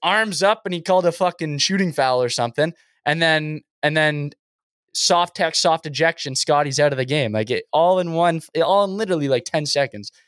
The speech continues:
And it just makes no sense. It makes me think it's, like, a fucking power trip. All these guys don't wanna hear what the fan, all these guys are like, "The fans are just fans. I'm gonna be myself, and I'm gonna, I have the fucking power here.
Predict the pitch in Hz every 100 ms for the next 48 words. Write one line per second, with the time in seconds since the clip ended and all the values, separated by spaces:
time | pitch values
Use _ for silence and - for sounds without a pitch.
0 | _ _ _ - 127 127 120 127 139 135
1 | 135 - 127 - 127 - 113 135 135 131
2 | - 127 113 - 120 110 - 120 110 104
3 | 113 117 117 - 123 - _ _ 117 127
4 | 127 120 120 117 - 120 120 117 110 117
5 | 113 110 - 117 113 - _ - 127 131
6 | - 120 123 117 117 - 127 120 113 120
7 | - 117 120 117 120 120 120 113 120 113
8 | 113 - 117 117 - 107 113 120 117 117
9 | 113 120 131 123 113 - 113 - 107 110
10 | 107 107 110 110